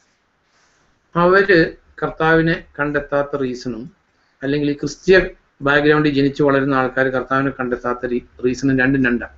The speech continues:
ഒന്ന്, ഈ, ഈ പുസ്തകം അല്ലെങ്കിൽ ബൈബിൾ കയ്യിലുള്ളവര് കണ്ടെത്താത്തതിന്റെ reason എന്താ പറയുന്നേ? താല്പര്യമില്ല, അല്ലെ ദൈവത്തോട് സ്നേഹമില്ല. ദൈവത്തോട് സ്നേഹമില്ല.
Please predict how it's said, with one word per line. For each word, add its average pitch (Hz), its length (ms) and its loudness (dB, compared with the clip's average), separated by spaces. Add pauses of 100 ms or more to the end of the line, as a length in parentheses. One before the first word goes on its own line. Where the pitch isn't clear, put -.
(560)
ഒന്ന്, 170 420 2
ഈ, 170 320 2
ഈ 151 280 -2
പുസ്തകം 147 520 0 (100)
അല്ലെങ്കിൽ 151 260 0
ബൈബിൾ 160 360 2
കയ്യിലുള്ളവര് 165 640 2
കണ്ടെത്താത്തതിന്റെ 156 600 0
reason 135 400 -4 (960)
എന്താ 131 180 0
പറയുന്നേ? 113 320 -2 (1200)
താല്പര്യമില്ല, 185 420 2
അല്ലെ 185 160 2
ദൈവത്തോട് 190 400 2
സ്നേഹമില്ല. 180 480 -4 (480)
ദൈവത്തോട് 175 360 -4
സ്നേഹമില്ല. 165 720 -6